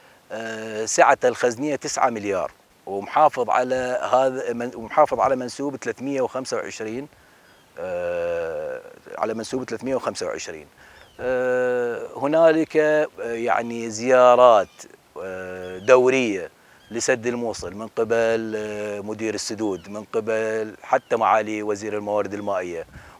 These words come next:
متابعة مستمرة للسد، والسد بحالة جيدة، تم إجراء معالجات، آه، كثيرة، آه، وضمن، آه، نطاق هندسي بحت،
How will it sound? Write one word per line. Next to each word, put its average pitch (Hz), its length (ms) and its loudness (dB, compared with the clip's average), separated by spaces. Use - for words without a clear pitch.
متابعة 113 540 4
مستمرة 107 920 -2
للسد، 104 920 -4
والسد 110 580 -8
بحالة 107 760 0
جيدة، 127 500 0
تم 123 280 0
إجراء 107 520 4
معالجات، 113 880 4
آه، 98 280 -6
كثيرة، 143 760 2
آه، 92 720 -10
وضمن، 101 800 -6
آه، 92 460 -8
نطاق 107 560 2
هندسي 117 440 -2
بحت، 147 420 2